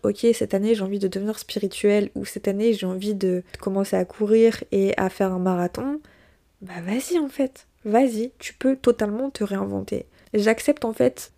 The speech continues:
le fait de pouvoir évoluer et j'accepte aussi le fait de pouvoir réajuster mes objectifs, par exemple en milieu d'année.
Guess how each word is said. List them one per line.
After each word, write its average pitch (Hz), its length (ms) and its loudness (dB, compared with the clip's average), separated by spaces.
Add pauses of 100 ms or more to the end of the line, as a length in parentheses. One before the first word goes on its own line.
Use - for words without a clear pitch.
le 214 200 4
fait 247 240 6
de 208 140 6
pouvoir 208 540 2
évoluer 220 760 6
et 214 120 4
j'accepte 208 340 4
aussi 233 240 4
le 214 100 4
fait 240 160 0
de 214 80 0
pouvoir 196 260 -2
réajuster 208 460 2
mes 208 160 -2
objectifs, 185 680 2
par 185 140 -2
exemple 214 320 -2
en - 20 0
milieu 190 220 2
d'année. 214 340 0